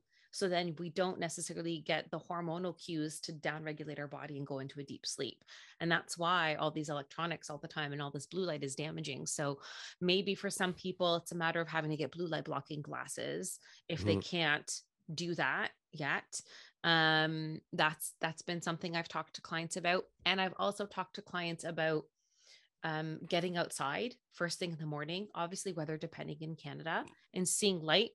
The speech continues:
Speaker 1: before ten A M, because that
Speaker 2: Mm-hmm.
Speaker 1: also helps reset your clock. 'Cause we're always
Speaker 2: Mm-hmm.
Speaker 1: around artificial light.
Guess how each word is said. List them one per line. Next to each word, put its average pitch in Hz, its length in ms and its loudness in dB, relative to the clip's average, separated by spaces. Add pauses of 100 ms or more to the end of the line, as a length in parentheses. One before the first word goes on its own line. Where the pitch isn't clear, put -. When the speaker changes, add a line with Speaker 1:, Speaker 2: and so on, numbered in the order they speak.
Speaker 1:
before 180 300 -2
ten 160 240 -2
A 151 160 0
M, 131 260 0
because 160 200 -6
that 160 120 2
Speaker 2:
Mm-hmm. 156 240 2
Speaker 1:
also 175 100 -4
helps 156 360 -4
reset 151 440 -4
your 156 120 -6
clock. - 340 -6 (120)
'Cause 170 200 -4
we're 180 160 -6
always 196 240 2
Speaker 2:
Mm-hmm. - 20 -4
Speaker 1:
around 208 220 -4
artificial 208 480 -4
light. 208 280 0